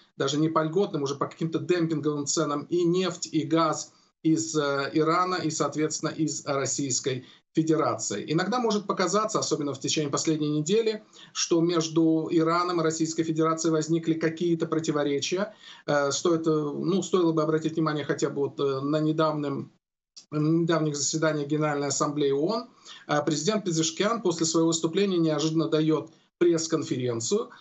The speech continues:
э, на которой вдруг заявляет, что нет ничего важнее, чем территориальная целостность страны,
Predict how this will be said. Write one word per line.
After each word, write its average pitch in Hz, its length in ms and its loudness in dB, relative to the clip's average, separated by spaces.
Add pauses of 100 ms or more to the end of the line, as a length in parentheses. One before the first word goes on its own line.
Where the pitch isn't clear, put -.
(220)
э, 156 320 2
на 160 100 2
которой 196 480 2
вдруг 160 320 0
заявляет, 156 580 2
что 139 520 -2 (320)
нет 165 260 2
ничего 165 300 2
важнее, 156 440 0
чем 151 300 -2
территориальная 156 840 0
целостность 135 540 -2
страны, 123 500 -2